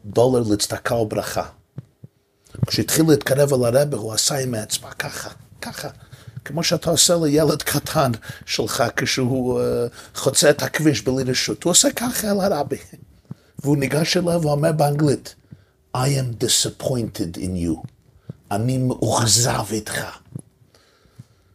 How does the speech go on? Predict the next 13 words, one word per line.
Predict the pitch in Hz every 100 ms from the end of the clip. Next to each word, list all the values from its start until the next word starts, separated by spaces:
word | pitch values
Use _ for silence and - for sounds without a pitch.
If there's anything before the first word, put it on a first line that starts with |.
| _ _ -
הגיל | 90 104 143
של | -
הרבי | 107 110 131 139
היה | 110 110
פי | 107 - 156
שלוש | - 107 104 110 - 95
מהגיל | 90 95 107 107
של | - 95
היהודי | 92 90 90 95
הזה. | 85 90 90 - - - -
עומד | 107 139 117
הרבי, | 120 98 87 95 - - - _
מנהיג | 120 107 104 87 135 127